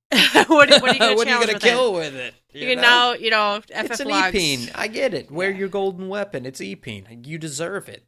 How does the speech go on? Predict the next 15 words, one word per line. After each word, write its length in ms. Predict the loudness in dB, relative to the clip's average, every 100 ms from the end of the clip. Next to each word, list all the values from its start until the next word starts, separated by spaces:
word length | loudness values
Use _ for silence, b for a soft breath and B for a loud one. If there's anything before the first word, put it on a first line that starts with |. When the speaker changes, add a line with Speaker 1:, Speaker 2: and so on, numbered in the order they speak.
| -16
Speaker 2:
These, 360 | -14 -12 -14 -16 _ _ _ _
uh, 40 | -20 -20 -20
eight, 280 | -18 -14 -10
Speaker 1:
These 180 | -8 -6
people 300 | -4 -2 -2
Speaker 2:
sixteen, 140 | 0
Speaker 1:
deserve 300 | -2 0 -2 -2
Speaker 2:
thir-, 60 | -6
Speaker 1:
it. 20 |
Speaker 2:
these 160 | -10 -6
thirty-two 380 | -4 -4 -6 -6
Speaker 1:
Yep. 80 | -6
Speaker 2:
people 300 | -10 -8 -10
deserve 440 | -8 -8 -6 -6
it. 120 | -12